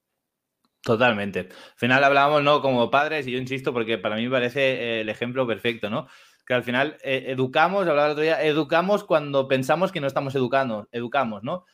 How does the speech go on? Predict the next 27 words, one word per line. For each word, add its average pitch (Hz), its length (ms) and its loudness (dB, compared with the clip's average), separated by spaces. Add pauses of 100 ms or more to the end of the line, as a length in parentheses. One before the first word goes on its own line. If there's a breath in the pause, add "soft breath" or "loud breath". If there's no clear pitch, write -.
(100)
Educando, 120 460 -2
perdón, 127 320 0
educamos 156 380 2
cuando 180 180 0
pensamos 180 320 0
que 170 100 -10
no 156 60 -6
estamos 170 480 -4
educando, 120 560 -6
¿no? 151 220 -10
Porque 113 180 -8
a 110 40 -2
veces 135 280 -2
se 135 80 2
nos 120 180 2
fijan 160 380 0
en 135 140 -4
el 120 80 0
reflejo, 143 340 -2
en 151 60 2
lo 127 100 2
que 117 60 -2
hacemos. 156 420 0 (300 soft breath)
Muchas 175 320 2
veces 220 180 2
como 143 240 2
propietarios, 165 720 2